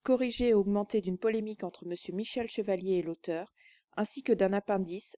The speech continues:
indiquant ce qui pourrait être tenté dès à présent. Bureau de la Société de l'Industrie Fraternelle, cinquième édition, dix-huit cent quarante-sept. Introduction, juillet dix-huit cent quarante-sept. S'il n'y avait que des douleurs exceptionnelles et solitaires à soulager,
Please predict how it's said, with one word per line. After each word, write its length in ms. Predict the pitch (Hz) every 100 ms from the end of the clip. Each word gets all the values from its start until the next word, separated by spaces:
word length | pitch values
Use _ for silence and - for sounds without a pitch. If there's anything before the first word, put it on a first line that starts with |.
| -
indiquant 360 | 208 214 -
ce 140 | 226 -
qui 160 | - -
pourrait 240 | 190 180
être 200 | 175 -
tenté 380 | - 208 202 240
dès 180 | 214 208
à 60 |
présent. 400 | 202 208 165 147 _ _ _ _ _
Bureau 340 | - 185 220 247
de 120 | 214
la 100 | 190
Société 540 | 190 202 - 208 226
de 80 | 190
l'Industrie 500 | 175 180 180 - 202
Fraternelle, 680 | 185 175 - 165 160 156 220 _
cinquième 460 | _ - 208 208 190
édition, 540 | 175 160 - - 165 _ _
dix-huit 260 | 185 196 214
cent 160 | - 214
quarante-sept. 500 | 202 170 - - - - - _ _ _ _ _ _ _ _ -
Introduction, 760 | 196 - 196 175 - - 175 208 _ _ _ _ _
juillet 400 | - 175 214 226
dix-huit 280 | 233 214 196
cent 160 | - 196
quarante-sept. 540 | 196 170 156 - - _ _ _ _ _ -
S'il 180 | -
n'y 80 | 233
avait 200 | 269 320
que 100 | 311
des 140 | 220 214
douleurs 300 | 226 233 226
exceptionnelles 640 | - 233 - 233 220 214
et 60 |
solitaires 480 | 196 196 190 - 196
à 40 | 175
soulager, 500 | - 185 185 247